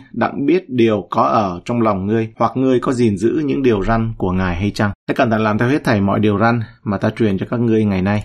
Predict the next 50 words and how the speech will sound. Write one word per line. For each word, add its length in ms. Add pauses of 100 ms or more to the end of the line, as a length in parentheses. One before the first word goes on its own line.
Đức 220
Chúa 80
Trời 200
kêu 140
gọi 180
dân 160
Israel 420
vâng 200
lời 180
hoàn 240
toàn. 300 (140)
Sự 180
vâng 180
lời 220
này 320
dựa 300
trên 300 (220)
việc 240 (160)
ghi 140
nhớ 340
những 160
gì 300
Chúa 120
đã 100
làm 320
giữa 180
họ 320
nơi 200
đồng 160
vắng, 300
để 120
hạ 280
ngươi 180
xuống. 120 (300)
Đức 180
Chúa 100
Trời 120
đã 100
hạ 240
thấp 240
dân 200
Israel. 480 (120)
Ngài 220
đã 120
đưa 200
họ 220
đến 220
một 60
nơi 280
mà 100